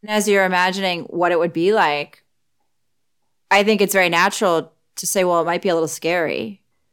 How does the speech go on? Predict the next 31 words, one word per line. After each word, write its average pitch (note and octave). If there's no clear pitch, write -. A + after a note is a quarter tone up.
or D#3+
it E3+
might F3+
be G3+
a -
little E3
hard, F3
or E3+
confusing G#3+
even." G2+
So -
we F#3
can F#3
certainly G3+
say, G#3
"Oh, D#4
I A#3+
can A3+
feel B3+
the A3+
wind B3
in A#3+
my F3+
hair, E3
and F3
it F#3+
feels A3+
amazing G#3+
to F3+
be F3
free." F3+